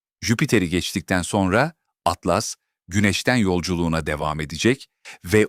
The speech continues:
onu Güneş sistemimizin en uzak noktalarına götürecek hiperbolik bir yörünge izleyecek. Atlas, Güneş sistemine ilk olarak Yay takım yıldızından girmişti. İlginçtir ki bu ünlü ve gizemli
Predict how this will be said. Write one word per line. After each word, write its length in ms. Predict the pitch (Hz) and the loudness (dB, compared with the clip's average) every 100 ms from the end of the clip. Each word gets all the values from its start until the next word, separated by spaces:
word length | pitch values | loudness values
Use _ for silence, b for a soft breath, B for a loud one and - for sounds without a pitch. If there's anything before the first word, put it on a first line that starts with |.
| - | 0
onu 320 | 101 104 113 | 0 2 0
Güneş 320 | 82 95 135 - | 0 0 0 -2
sistemimizin 800 | 101 - 90 85 82 98 87 73 b _ - | -4 -2 -2 -2 -2 -2 -2 -4 b _ 0
en 260 | 202 202 - | 2 2 -2
uzak 380 | 117 131 123 101 | -2 0 -2 -2
noktalarına 520 | 92 - 92 90 85 | -2 0 0 0 -2
götürecek 600 | 78 - 85 82 90 - _ _ - | -4 -4 -2 0 -2 -4 _ _ -4
hiperbolik 640 | - 85 80 85 147 - | 0 -2 0 0 0 2
bir 100 | 113 | 2
yörünge 440 | 101 87 85 82 71 | 2 0 0 -4 -6
izleyecek. 680 | 76 - 71 - - - _ _ _ _ _ 120 | -8 -12 -12 -14 -18 -20 _ _ _ _ _ 2
Atlas, 500 | 127 - 98 - - _ _ | 2 2 0 -2 -8 _ _
Güneş 300 | - 107 117 | 0 2 2
sistemine 560 | - 95 - 85 80 76 - | -2 -6 -4 -2 -2 -4 -2
ilk 300 | 151 175 - | 2 2 2
olarak 400 | 107 90 80 - - _ _ - | 0 2 0 -4 -12 _ _ -4
Yay 260 | 90 131 160 | 2 2 2
takım 320 | 110 - 101 | -4 0 0
yıldızından 680 | 92 90 85 92 87 98 90 | 0 0 -2 -2 0 -2 -2
girmişti. 640 | 82 73 65 - - - _ _ _ _ 117 | -6 -10 -12 -12 -14 -20 _ _ _ _ 2
İlginçtir 640 | 113 101 160 156 - 95 | 2 2 0 0 0 -2
ki 320 | - 117 160 _ _ - | 0 0 0 _ _ -2
bu 340 | 104 143 175 _ - | 4 6 4 _ 2
ünlü 600 | 104 90 82 87 127 113 | 2 2 0 0 0 0
ve 120 | 98 113 | 0 0
gizemli 720 | 87 87 95 82 80 95 | -2 -4 -2 -2 0 0